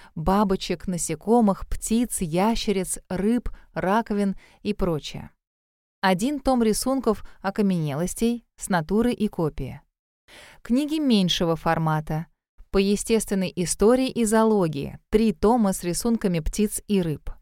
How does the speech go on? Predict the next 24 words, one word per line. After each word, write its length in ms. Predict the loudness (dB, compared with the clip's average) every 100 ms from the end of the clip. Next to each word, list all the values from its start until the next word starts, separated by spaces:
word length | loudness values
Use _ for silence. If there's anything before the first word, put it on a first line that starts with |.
| _ _ _ -20 -12 2
По 120 | 4
археологии 640 | 4 2 4 4 2 0
и 200 | -2 -2
истории 540 | -2 2 2 2 -2 -4
четыре 500 | -4 -4 0 2 2
тома 320 | 2 2 4
рисунков 560 | 4 2 2 2 2 0
древних 420 | 2 0 0 -4
вещей, 520 | -6 -6 0 2 2 0
оружия, 540 | -2 2 2 2 0
доспехов, 720 | 0 -4 -4 0 0 0 -6 -6 -4
утвари, 460 | -2 0 2 2
ламп 340 | 2 2 0 -4 -8
и 100 | -6
прочего, 560 | -4 -6 -8 -10 -12 -14 -20 -20
с 120 | -6
натуры 460 | -4 -2 0 0 0
и 180 | -2 -6
копии. 500 | -4 -6 -6 -12 -14 _ _ _ _
Шесть 340 | -4 0 0 2
томов 300 | 0 0 -2
рисунков 520 | -2 0 -2 -2 -4
древних 420 | -2 -4 -4 -6
монет, 460 | -10 -6 -4 -4